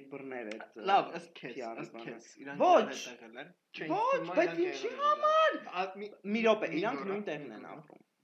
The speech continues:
Speaker 1: Էին։ Ջեֆրին Քիմի ու Քանյեի հարևաններ Calabasas-ում։
Speaker 2: Ահա, ընտիր։
Speaker 1: Հիմա տեղափոխվել է մի քիչ ուրիշ,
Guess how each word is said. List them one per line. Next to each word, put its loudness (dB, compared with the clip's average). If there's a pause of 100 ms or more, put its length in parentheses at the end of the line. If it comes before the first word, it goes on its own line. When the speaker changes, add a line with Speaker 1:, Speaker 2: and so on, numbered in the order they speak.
(360)
Speaker 1:
Էին։ -4 (760)
Ջեֆրին -6
Քիմի -12
ու -10
Քանյեի -12 (280)
հարևաններ -8
Calabasas-ում։ -18
Speaker 2:
Ահա, -8
ընտիր։ -10
Speaker 1:
Հիմա -2
տեղափոխվել -8
է -12
մի -12
քիչ -20
ուրիշ, -10